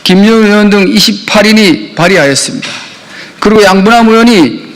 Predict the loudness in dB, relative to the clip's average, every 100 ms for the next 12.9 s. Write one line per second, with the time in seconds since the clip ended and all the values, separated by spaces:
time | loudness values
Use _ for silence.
0 | -4 0 2 2 0 0 0 2 2 2
1 | 2 2 2 2 2 2 2 2 0 2
2 | 2 0 0 0 0 0 0 -2 -6 -8
3 | -10 -14 -18 -16 -16 -16 -10 -2 0 2
4 | 2 2 2 4 2 2 0 0 0 0
5 | 0 2 2 2 2 0 -4 -14 -20 -2
6 | 0 2 2 2 2 2 2 0 0 0
7 | 0 0 0 0 -2 -4 -8 -14 -20 -20
8 | -20 -18 -16 -16 -20 -20 -20 -20 -20 -20
9 | -2 0 2 4 4 2 2 2 2 2
10 | 2 2 2 2 2 2 2 2 2 0
11 | -2 0 0 0 0 0 2 2 2 2
12 | 2 2 4 2 0 2 0 0 -6